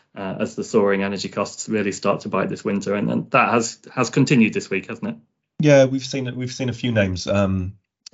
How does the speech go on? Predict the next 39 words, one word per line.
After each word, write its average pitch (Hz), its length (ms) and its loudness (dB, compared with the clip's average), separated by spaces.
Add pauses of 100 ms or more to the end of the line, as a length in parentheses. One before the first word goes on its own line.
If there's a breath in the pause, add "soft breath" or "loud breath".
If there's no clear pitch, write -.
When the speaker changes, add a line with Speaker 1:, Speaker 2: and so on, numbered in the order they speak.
(140)
Speaker 2:
putting 104 240 2
out, 90 460 0
um, 98 440 0
what 120 300 4
I'm 110 100 4
sure 113 200 4
are 104 40 2
very 110 220 2
welcome, 104 600 0
uh, 107 180 -2
initiatives 104 720 0
Speaker 1:
Mm. - 60 -10
Speaker 2:
for, 95 400 -4
for - 180 -8
workers. 98 680 -2
Um, 98 580 2 (800 loud breath)
uh, - 360 -6 (440)
Grainger, 135 380 4
probably 113 300 0
one 110 120 0
of 107 60 -2
the 98 80 -4
biggest 104 300 -6
headline 104 340 0
numbers. 95 340 -2
So 98 200 -2
a-, 110 260 -6
any, 104 460 -2
any 113 320 -4
member 101 260 0
of 92 80 -6
staff 95 320 -2
there 95 220 0
will 87 160 -4
receive, 90 560 -4
uh, 90 400 0
a 82 60 -8
thousand 101 340 0
pound 85 360 0